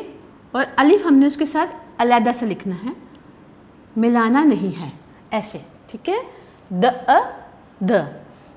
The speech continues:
दाल के बाद डाल, उसकी भी छोटी शक्ल नहीं होती, तो हम दाल लिखेंगे, ऊपर छोटी सी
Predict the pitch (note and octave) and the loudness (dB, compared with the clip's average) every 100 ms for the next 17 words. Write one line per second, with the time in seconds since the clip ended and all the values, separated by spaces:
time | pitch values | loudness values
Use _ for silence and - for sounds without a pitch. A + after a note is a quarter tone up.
0 | - G3+ A3 A#3 D#4 C#4 C#4 A#3+ G#3+ F#3 | -6 4 4 4 0 2 2 2 0 0
1 | G3+ F#4+ - - - - - G#3 - A#3 | 0 -2 -6 -20 -20 -20 -14 -14 -6 -4
2 | A#3 C4 C#4 C#4+ C#4+ D4 C#4 D4+ F#4+ G#4 | -2 -2 -2 -2 0 0 0 0 -2 -4
3 | - - - - B3 C#4 D#4+ D#4 - G#3 | -16 -20 -16 -8 -2 2 2 0 -8 -4
4 | G3 F3 F#3 F#3 B3+ B3+ D#4 A#4 - - | -2 -2 -4 -4 0 0 0 -2 -8 -20
5 | - - - - - B3 B3+ B3 E4+ F4 | -20 -20 -20 -20 -12 -8 -8 -6 -4 -2
6 | F4 D#4 - | 0 -2 -4